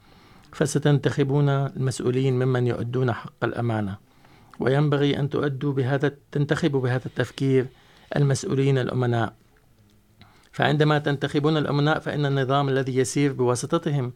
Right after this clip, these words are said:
في كل مستوى، سواء كان نظام التربية أو نظام التبليغ أو جباية التبرعات أو نظام الأمور الإدارية، فإنه يستحكم في كل مستوى.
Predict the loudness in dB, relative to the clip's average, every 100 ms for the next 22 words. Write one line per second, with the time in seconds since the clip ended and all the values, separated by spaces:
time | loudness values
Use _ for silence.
0 | _ _ _ -2 0 2 2 4 0 -2
1 | -2 -2 -2 -6 _ _ -4 0 0 0
2 | -2 -2 -2 -2 -2 -2 -2 -2 0 0
3 | 0 -2 -4 -2 0 -2 -4 -4 0 2
4 | 2 -2 -8 -20 -18 -2 0 2 2 2
5 | 2 -2 -4 -4 0 0 0 -2 -6 _
6 | -20 -20 -20 -2 0 2 2 0 0 0
7 | 0 -2 0 0 -2 -2 -2 0 0 -2
8 | -6 -20 -20 -20 -6 0 2 2 0 -2
9 | -4 -8 -4 -4 -2 -4 -2 0 0 -2
10 | -4 -4 -6